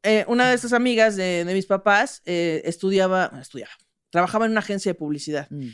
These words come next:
Speaker 1: Entonces nos contaba como cosas que hacía y yo decía, "Esto es lo que yo quiero, yo quiero sentarme en una mesa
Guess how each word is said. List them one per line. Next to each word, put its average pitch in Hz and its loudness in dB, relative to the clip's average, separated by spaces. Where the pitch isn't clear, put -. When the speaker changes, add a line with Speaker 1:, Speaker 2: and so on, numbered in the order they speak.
Speaker 1:
Entonces 170 -4
nos 190 -4
contaba 151 -6
como 131 -18
cosas 143 -6
que 127 -14
hacía 147 -4
y 156 -6
yo 139 -8
decía, 143 -18
"Esto - -18
es 202 -14
lo 220 -18
que 139 -20
yo 151 -20
quiero, 208 -6
yo 165 -6
quiero 247 0
sentarme 170 -6
en 196 -2
una 220 -2
mesa 185 -2